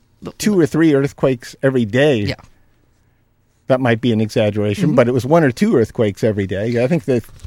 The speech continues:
Speaker 2: they, it was, like, one point five average of earthquakes every day
Speaker 1: Mm-hmm.
Speaker 2: in, in, uh, Tokyo. And
Speaker 1: There
Speaker 2: they probably still are, and one of those happened to be six point five.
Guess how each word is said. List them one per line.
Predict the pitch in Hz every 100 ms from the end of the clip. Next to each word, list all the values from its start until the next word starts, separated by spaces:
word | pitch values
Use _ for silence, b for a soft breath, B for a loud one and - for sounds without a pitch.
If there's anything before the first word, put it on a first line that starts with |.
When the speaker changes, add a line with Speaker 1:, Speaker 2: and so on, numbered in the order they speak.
| -
Speaker 2:
they, | 131
it | 120
was, | 131 104
like, | 107 -
one | 123 147
point | - 147 123
five | - 131 131 123 117
average | 117 123 113 101
of | 107 117
earthquakes | 120 - 107 101 -
every | 139 117 110
day | 110 113 98 b -
Speaker 1:
Mm-hmm. | 170 226
Speaker 2:
in, | 117 156
in, | 117 113 123
uh, | 123 113
Tokyo. | 143 185 127 90
And | 98 _ 123
Speaker 1:
There |
Speaker 2:
they | 127
probably | - 139 135
still | - 143 131
are, | 160 123
and | 117
one | 151
of | 139
those | 117 113
happened | 120 113
to |
be | 113 113
six | - 110
point | - 113 98
five. | 113 104